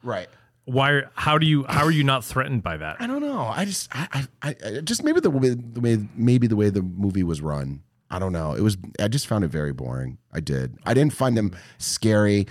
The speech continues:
Speaker 1: I didn't find them likable either. That was another thing. I didn't really find anything interesting
Speaker 2: Well,
Speaker 1: going
Speaker 2: it,
Speaker 1: on
Speaker 2: you
Speaker 1: in them.
Speaker 2: mean the two main characters? 'Cause
Speaker 1: Um,
Speaker 2: it's hard. It's hard.
Speaker 1: You know what? Out of all the characters in this movie, let's
Speaker 2: Yeah.
Speaker 1: just go there. Out of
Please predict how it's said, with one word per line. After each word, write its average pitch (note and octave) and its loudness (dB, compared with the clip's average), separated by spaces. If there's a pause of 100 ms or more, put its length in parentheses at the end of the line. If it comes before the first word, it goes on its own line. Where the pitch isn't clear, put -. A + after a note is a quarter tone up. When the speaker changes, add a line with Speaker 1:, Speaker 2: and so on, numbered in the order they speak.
(260)
Speaker 1:
I G#2+ -2
didn't D3+ 0
find C3+ 2
them A2 2
likable G2+ 2
either. D2+ -4
That G2+ 0
was A2 2
another B2 4
thing. G2+ 0
I F#2+ -2
didn't D#3 2
really D3+ 8
find B2 2 (200)
anything B2+ 0
interesting B2 2
Speaker 2:
Well, G#3+ 4
Speaker 1:
going G3 4
Speaker 2:
it, F3+ 0
Speaker 1:
on F3 -2
Speaker 2:
you E3 4
Speaker 1:
in D#3+ 6
them. D3+ 6
Speaker 2:
mean D3 -8
the C3 0
two A2+ 0
main B2+ 4
characters? E3+ -2 (560)
'Cause A3 4
Speaker 1:
Um, F#3+ 6
Speaker 2:
it's G#3+ 2
hard. A#3 4
It's G3+ 0
hard. - -6
Speaker 1:
You A#3 4
know C4+ 6
what? C#4 4
Out A3 4
of G#3 4
all B3+ 6
the D4 -2
characters G#3+ 4
in F#3 6
this E3+ 4
movie, B2 2
let's D3 2
Speaker 2:
Yeah. G#2+ 0
Speaker 1:
just A#2 0
go E3+ 4
there. A#2 0
Out A#2+ 0
of A2+ -4